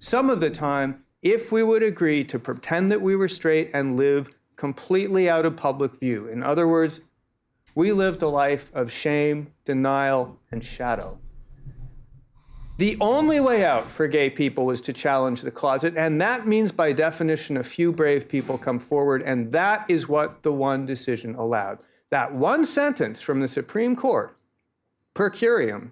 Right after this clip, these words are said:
they should do a lot more of that, by the way, in my opinion. <laughs> That's also another talk.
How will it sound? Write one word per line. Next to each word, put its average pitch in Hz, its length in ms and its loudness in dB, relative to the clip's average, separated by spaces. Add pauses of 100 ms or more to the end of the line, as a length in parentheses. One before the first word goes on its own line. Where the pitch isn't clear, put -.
(140)
they 156 100 2
should 147 200 -6
do 247 140 0
a 208 60 0
lot 151 220 0
more 160 220 -2
of 107 100 -2
that, 95 200 -6
by 104 140 -2
the 101 80 -2
way, 104 160 -2
in 101 80 0
my 104 160 -2
opinion. - 840 -4 (500)
<laughs> - 560 -16
That's 170 240 -2
also 180 380 -2
another 101 260 -8
talk. - 340 -12